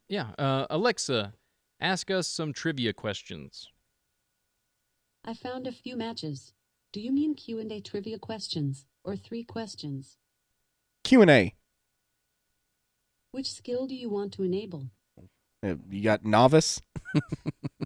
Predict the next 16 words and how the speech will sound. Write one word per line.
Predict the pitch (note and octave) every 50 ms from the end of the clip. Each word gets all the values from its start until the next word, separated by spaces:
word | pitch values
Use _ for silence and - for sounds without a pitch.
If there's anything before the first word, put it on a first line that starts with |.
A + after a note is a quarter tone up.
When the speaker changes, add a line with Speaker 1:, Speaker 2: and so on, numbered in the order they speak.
| - _ _ _ _ _ _ _ _ _ _ _ _ - - - _ _ _ _ _ _ -
Speaker 2:
Which | B3 C4+ C4 -
skill | - - - B3 B3 B3+ C4+
do | C4 C4
you | B3+ A#3+
want | G#3 G3+ G3+ G3+ G3
to | - G3+
enable? | F#3 F3+ F#3 G#3 A3 F#3 E3 C#3 C3 - _ _ _
Speaker 1:
I | - B2+
don't | C3 D#3 E3 E3+
know. | E3 C#3+ A2 F#2 - _ _ _ _ _ _ _ _ _ _ _ _ _ _ _ _ _ _ _ _ _ _ _ _ _ _ _ _ _ _ _ _ _ _ _
Speaker 2:
I'm | - C4
not | C#4 D#4 E4+ D#4
sure | - - - C#4 C#4
what | B3 A3+ A#3+ - -
went | G#3+ A3+ - -
wrong. | F#3 G3+ G3 F#3 D#3+ C#3 C3 B2+